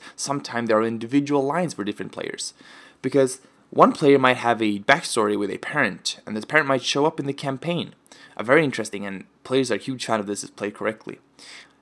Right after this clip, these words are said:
But this parent, maybe they die, maybe they're in debt to someone, they're chased, and some issue come up. Then we can have different waves where one player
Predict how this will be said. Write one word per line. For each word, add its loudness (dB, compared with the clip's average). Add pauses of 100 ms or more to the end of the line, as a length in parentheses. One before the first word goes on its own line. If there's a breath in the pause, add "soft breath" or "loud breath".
(320 loud breath)
But -2
this -6 (600)
parent, -6 (300)
maybe 0
they 2
die, -4
maybe -2
they're 4
in -2
debt -6
to -12
someone, -8
they're -12
chased, -6
and -10 (640 loud breath)
some 0
issue 2
come -8
up. -14 (760 soft breath)
Then 4
we 0
can 0
have 2
different 2
waves 2
where -2
one 2
player 2